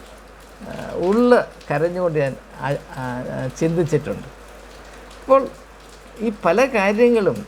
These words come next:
നമ്മളെ സംബന്ധിച്ചിടത്തോളം ഒരു ശബ്ദകോലാഹലങ്ങൾ മാത്രമാണ്, അതിന് അർത്ഥമൊന്നുമില്ല.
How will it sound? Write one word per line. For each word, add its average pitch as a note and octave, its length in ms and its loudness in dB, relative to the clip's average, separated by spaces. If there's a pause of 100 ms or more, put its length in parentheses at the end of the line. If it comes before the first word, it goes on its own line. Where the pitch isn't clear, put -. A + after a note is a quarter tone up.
(140)
നമ്മളെ E3+ 240 0
സംബന്ധിച്ചിടത്തോളം G3+ 640 -2
ഒരു F#3+ 100 0
ശബ്ദകോലാഹലങ്ങൾ D#3 1200 0
മാത്രമാണ്, A#2 460 -6
അതിന് D#3+ 140 -4
അർത്ഥമൊന്നുമില്ല. C#3+ 840 -2